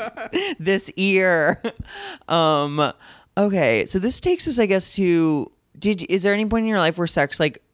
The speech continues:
Speaker 2: ramped up?
Speaker 1: Yeah. So after I, I broke up with my high school boyfriend when I was eighteen. And I was just, like,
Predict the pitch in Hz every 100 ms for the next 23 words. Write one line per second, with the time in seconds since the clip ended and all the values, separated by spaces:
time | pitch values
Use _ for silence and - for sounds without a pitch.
0 | - - 127 135 131 139 - 107 113 147
1 | 190 - - _ _ _ - _ _ _
2 | 127 123 107 - 156 151 175 135 - -
3 | 139 156 147 160 143 147 - 127 120 120
4 | 120 113 107 101 113 110 117 104 104 110
5 | _ _ _ _ - 117 113 117 - 117
6 | 113 107 107